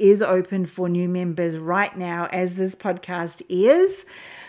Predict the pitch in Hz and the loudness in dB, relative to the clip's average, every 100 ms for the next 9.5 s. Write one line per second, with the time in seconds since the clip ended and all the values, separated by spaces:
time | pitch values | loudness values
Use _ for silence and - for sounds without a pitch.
0 | - - 185 180 180 196 190 190 202 202 | -12 0 2 4 2 2 2 2 -2 -2
1 | 196 208 226 254 254 - 277 220 185 202 | 0 0 0 0 -2 -4 -6 -4 2 4
2 | 220 208 220 196 185 190 175 - 185 175 | 4 2 2 2 2 -2 -4 -6 -6 -6
3 | - 165 - 175 170 147 - 165 156 131 | -6 -8 -8 -8 -6 -6 -10 -12 -10 -10
4 | - 170 _ _ _ - - 190 - - | -14 -20 _ _ _ -8 0 0 0 -4
5 | 214 226 - - 190 202 214 214 - - | -2 -2 -4 -2 -2 2 0 0 -6 -4
6 | 180 175 - 170 165 - 254 254 220 226 | -4 -4 -8 -8 -6 -2 -2 2 2 2
7 | 254 - - 214 180 202 226 180 214 - | -2 -8 -6 -4 -2 0 2 2 0 0
8 | 196 - 180 185 202 - 240 208 202 208 | 0 0 0 0 0 0 0 0 -2 -2
9 | - 175 185 - - | -2 -2 -2 -6 -14